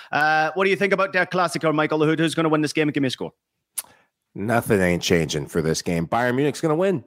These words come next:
Speaker 2: If you look at Borussia Dortmund, what they do after the Champions League games, I think the squad depth or lack thereof of Dortmund, Jude Bellingham, yes, he's playing the football of his life, but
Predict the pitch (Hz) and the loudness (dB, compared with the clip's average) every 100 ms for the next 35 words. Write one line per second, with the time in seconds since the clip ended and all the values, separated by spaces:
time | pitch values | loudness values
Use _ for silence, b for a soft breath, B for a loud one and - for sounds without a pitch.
0 | - 117 120 131 170 180 127 143 147 143 | -2 0 2 0 0 -2 -2 -2 0 -2
1 | 110 113 110 104 110 117 98 104 104 107 | 0 -2 0 -2 0 0 0 0 0 2
2 | 107 - 120 110 95 - 107 92 92 85 | 0 0 0 2 0 -2 -2 -2 -4 -4
3 | 87 110 113 117 95 92 107 87 87 - | -2 2 2 0 -2 0 -2 -2 -2 -2
4 | - 92 110 120 110 - 101 95 - 90 | -2 0 2 0 -2 -6 -2 -2 -2 -2
5 | 85 95 98 98 90 101 82 80 - 90 | 0 0 0 -2 2 2 0 -6 0 0
6 | 85 85 80 B B - 123 117 107 101 | 0 -4 -6 B B -2 0 2 2 2
7 | 95 90 - 90 - 104 90 87 85 98 | 0 0 -2 -6 -2 0 2 0 -2 -4
8 | - 90 85 80 92 123 139 135 - B | 0 0 2 -2 -4 0 0 -2 -10 B
9 | - 110 - | -2 -2 -2